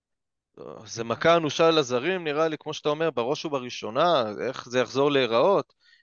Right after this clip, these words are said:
Speaker 2: ה-, השאלה
Speaker 1: בכל
Speaker 2: גם, למה לא נותנים, למה כמו מקרה אוקראינה שהיה,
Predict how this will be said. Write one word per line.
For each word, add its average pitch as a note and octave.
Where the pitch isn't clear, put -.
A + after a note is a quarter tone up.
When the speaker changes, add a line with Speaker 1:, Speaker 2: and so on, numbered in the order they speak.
Speaker 2:
ה-, E3+
השאלה D#3+
Speaker 1:
בכל G3+
Speaker 2:
גם, G#3
למה F3+
לא F#3+
נותנים, F3
למה D#3
כמו D#3
מקרה C#3+
אוקראינה C#3+
שהיה, D3